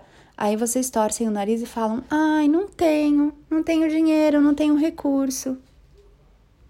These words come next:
Aí o que acontece? A vida vem,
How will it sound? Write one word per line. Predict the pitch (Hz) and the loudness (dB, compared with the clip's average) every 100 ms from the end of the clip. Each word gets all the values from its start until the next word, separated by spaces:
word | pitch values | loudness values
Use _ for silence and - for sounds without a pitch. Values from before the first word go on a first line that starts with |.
| - | -20
Aí | - 294 320 | -2 0 2
o | 320 | 0
que | 311 | -2
acontece? | 294 277 262 220 180 202 - 190 - - - | 2 2 4 4 2 0 -4 -6 -8 -18 0
A | 226 | 2
vida | 220 220 208 | 2 2 2
vem, | 202 196 190 185 190 208 262 | 0 0 0 2 0 2 2